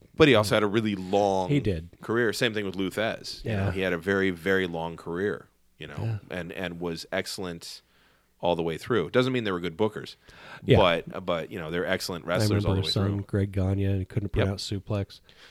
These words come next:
Speaker 1: Souffle.
Speaker 2: No, it was always souflex.
Speaker 1: Souflex. Oh, that's right.
Speaker 2: Souflex.
Speaker 1: 'Cause then the other guys called it a souffle.
Speaker 2: Yeah.
Speaker 1: And,
Speaker 2: Oh,
Speaker 1: and
Speaker 2: nice.
Speaker 1: that's back when coming off the top rope was illegal.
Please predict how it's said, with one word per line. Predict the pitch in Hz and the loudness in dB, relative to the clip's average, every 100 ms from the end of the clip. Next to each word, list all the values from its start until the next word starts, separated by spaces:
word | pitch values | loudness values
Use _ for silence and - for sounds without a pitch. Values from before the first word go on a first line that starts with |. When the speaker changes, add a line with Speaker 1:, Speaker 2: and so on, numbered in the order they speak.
| - | -4
Speaker 1:
Souffle. | 123 110 113 113 104 190 131 139 | -2 2 2 4 0 -4 -10 -2
Speaker 2:
No, | 131 | 0
it | 139 | 4
was | 135 135 | 4 4
always | 131 117 | 2 0
souflex. | - - 123 - 101 82 - - - 208 | 0 2 2 0 -4 -4 -10 -18 -16 -6
Speaker 1:
Souflex. | 156 160 165 135 - | 0 0 -2 -6 -6
Oh, | 135 | -4
that's | 123 | -4
right. | 135 127 | -2 0
Speaker 2:
Souflex. | 131 - 143 139 - - 123 | 0 -2 -6 -6 -8 -10 -2
Speaker 1:
'Cause | 131 | 0
then | 120 117 | 2 2
the | 110 | 2
other | 117 123 | 2 2
guys | 101 - | -2 -2
called | 107 95 | -2 -2
it | |
a | 87 | -4
souffle. | - - 110 101 82 - | -6 -6 -4 -4 -6 -14
Speaker 2:
Yeah. | - - 123 127 | -18 -14 -10 -2
Speaker 1:
And, | |
Speaker 2:
Oh, | |
Speaker 1:
and | 120 107 - | -2 -4 -8
Speaker 2:
nice. | 113 110 | -2 0
Speaker 1:
that's | 110 110 | 0 0
back | - 113 - | 2 0 0
when | 104 | -8
coming | - 104 101 | -6 -8 -6
off | 98 | -6
the | - | -8
top | - 95 90 | -8 -6 -4
rope | 95 90 | -6 -4
was | 90 82 | -8 -8
illegal. | 78 85 87 123 | -8 -10 -8 -8